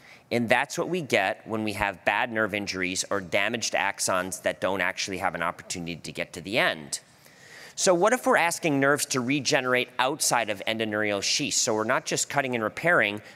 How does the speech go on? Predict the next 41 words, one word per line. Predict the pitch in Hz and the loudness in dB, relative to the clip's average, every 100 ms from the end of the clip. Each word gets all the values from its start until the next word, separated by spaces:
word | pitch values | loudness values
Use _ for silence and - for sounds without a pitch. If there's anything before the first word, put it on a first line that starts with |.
| - | -2
but | 127 | 0
we're | 123 | 2
actually | 120 131 - 143 123 | 2 2 -2 -2 0
asking | - 107 120 - 117 | 0 0 -2 -2 0
them | 113 110 | 0 0
to | - | -4
reinnervate | 104 117 123 113 110 | -2 0 2 2 0
a | |
muscle, | 101 107 107 - 104 104 - - - | 0 0 0 2 0 -2 -12 -16 0
like, | 120 120 - | 0 0 -8
through | - - 131 120 117 | -10 2 4 4 2
an | 117 | -2
empty | 113 120 117 120 | -2 -2 -2 -6
conduit. | - 120 123 95 - - - - _ _ _ _ _ _ _ - - - | -2 0 0 -2 -8 -12 -16 -18 _ _ _ _ _ _ _ -20 -16 0
So | - | 2
if | 151 | 4
we | 165 | 2
just | 190 220 - | 2 2 4
use | 180 | 4
a | 139 | 4
muscle | 131 139 151 160 | 4 2 4 2
neurotization | 135 139 131 117 123 147 - 120 | 4 4 2 0 2 2 2 2
model, | 104 104 | 4 4
and | 107 107 | 0 0
here | 147 | 0
we | 185 170 | 2 0
just | 123 113 - | 0 0 -2
cut | - 160 - | 0 0 2
the | - | -2
sciatic | - 120 113 117 - | 2 2 4 2 0
nerve | 113 113 107 | 2 0 0
here, | 107 87 107 175 - - - - - | -2 2 2 0 -10 -20 -20 -20 -4
and | - | 0
we | 135 | 2
just | 135 139 - | 2 0 0
implant | 151 185 175 165 160 143 | 0 -2 0 2 2 2
the | |
nerve | 135 127 123 - | 2 4 2 0
into | 123 - | -2 0
the | 110 | 0
muscle. | 107 101 - 71 - | 0 0 0 -2 -6